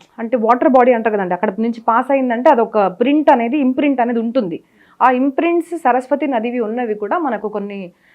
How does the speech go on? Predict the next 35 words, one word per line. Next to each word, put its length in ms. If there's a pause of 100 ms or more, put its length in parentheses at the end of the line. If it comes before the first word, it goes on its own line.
(160)
శాటిలైట్ 440
వ్యూస్ 260
అనేవి 160
మనకు 260
చూపించారు. 400
So 280
సరస్వతి 440
నది 280
is 60
there. 260 (640)
ఇప్పటికీ 360
కూడా 200
కొంతమంది 480
చూడండి, 200
దాంట్లో 280
ఇప్పుడు 420 (180)
ఒక 120
తెల్లగా 500
ఒకటి 200
నల్లగా 360
వచ్చి 340 (100)
ఒక 100
దగ్గర 220
బుడదలు 340 (100)
ఇట్లా 180
వస్తుంటాయి 440
అనమాట. 160
So 180
ఆ 120
మూడు 340
కలయిక 380
అన్నది 260
అక్కడ 220
ఉంది. 280 (640)
So 160